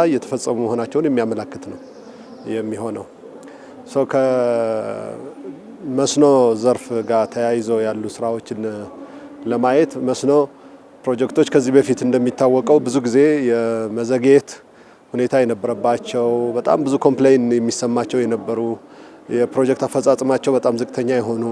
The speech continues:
እ፣ የበጀት አጠቃቀማቸው ከፍተኛ ግን ውጤትና የማይጨርስ፣ የማያልቁ ፕሮጀክቶችን መኖራቸው ይታወቃል።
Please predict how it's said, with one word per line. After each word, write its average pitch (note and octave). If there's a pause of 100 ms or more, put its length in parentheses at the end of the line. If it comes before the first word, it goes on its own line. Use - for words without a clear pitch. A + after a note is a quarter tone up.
(760)
እ፣ A2+ (720)
የበጀት B2+
አጠቃቀማቸው C3
ከፍተኛ B2 (800)
ግን C3
ውጤትና C3 (800)
የማይጨርስ፣ B2
የማያልቁ C#3
ፕሮጀክቶችን B2
መኖራቸው B2
ይታወቃል። A2